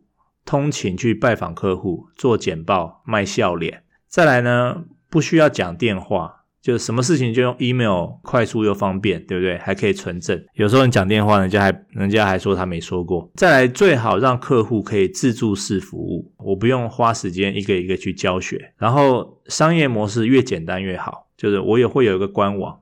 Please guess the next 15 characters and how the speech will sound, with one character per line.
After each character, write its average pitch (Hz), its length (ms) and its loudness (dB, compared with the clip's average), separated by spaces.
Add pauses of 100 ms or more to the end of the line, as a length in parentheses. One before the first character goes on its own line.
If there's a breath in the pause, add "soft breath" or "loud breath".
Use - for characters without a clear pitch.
然 95 140 0
后 98 60 -4
客 113 220 0
户 107 140 0
来 90 140 0
官 101 300 -2
网 82 360 -8
看 95 260 -4
了 85 260 -10
我 92 100 -2
的 87 180 -6
这 98 120 -4
个 90 220 -4
文 92 280 -4
案 92 220 -6